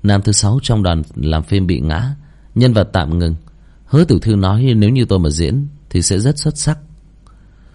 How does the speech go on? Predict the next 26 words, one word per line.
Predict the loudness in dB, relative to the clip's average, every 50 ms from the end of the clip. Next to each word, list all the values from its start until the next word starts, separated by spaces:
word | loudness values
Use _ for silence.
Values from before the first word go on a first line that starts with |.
| -20 -20 -20 -10 -2
Giang | 2 2 2 2
Thế | 2 0 0
Bạch | 0 0 0 0
nghe | -2 -2 0
vậy | 0 -2 -2 -2 0
bĩu | 0 0 0 2
môi, | 2 2 2 2 0 -2 -8 -18 -10 -2
bĩu | 0 2 2 4
bĩu | 2 2 2 2
môi. | 2 2 2 2 0 0 -4 -8 -20 -20 -20 -20 -20 -20 _ -20 _ -20 -20 -20 -20 _ -20 -20 -20 -20 -20 -10 -4
"Nam | -2 -2 -2 0
thứ | -2 -4
sáu | -4 -2 -2 -2
lận | -2 -2 -2 -4
đó, | -6 -4 -4 -4 -6 -6 -12 -20 -20 -20 -20 -12
chỉ | -2 0 2
là | 2 4
một | 2 2 0
vai | 0 -2
phụ | -2 -4 -4 -4
nhỏ, | -2 -2 -2 -2 -4 -6 -8 -10 -10 -12 -6
được | -4 -4 -2 0
bao | 0 0
nhiêu | 2 2 0
đất | 0 -2 -2 -2
diễn." | -2 -2 0 0 0 0 0 -2 -4